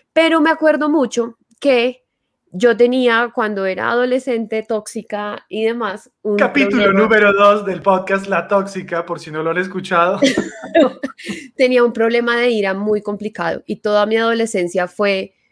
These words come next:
Speaker 1: muy desgastante. O sea, yo creo que lo he hablado incluso con ustedes en algunos momentos en otros espacios, que en mi adolescencia yo estaba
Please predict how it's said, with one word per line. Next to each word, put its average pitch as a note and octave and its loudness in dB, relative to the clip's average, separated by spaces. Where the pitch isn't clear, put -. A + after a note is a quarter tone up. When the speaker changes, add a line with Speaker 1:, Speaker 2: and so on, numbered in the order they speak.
Speaker 1:
muy C4 4
desgastante. A3 2
O G3 0
sea, E3+ 0
yo F3+ 0
creo G#3 -2
que B3 2
lo A#3 4
he F#3+ 6
hablado G3 4
incluso G#3+ -4
con G#3+ -2
ustedes F#3+ 0
en A3 -2
algunos F3+ -4
momentos F#3+ -6
en G3 -4
otros F3 -8
espacios, G3 -4
que G3 0
en G#3+ 2
mi G#3 4
adolescencia F#3+ 0
yo F#3+ -4
estaba G3 -2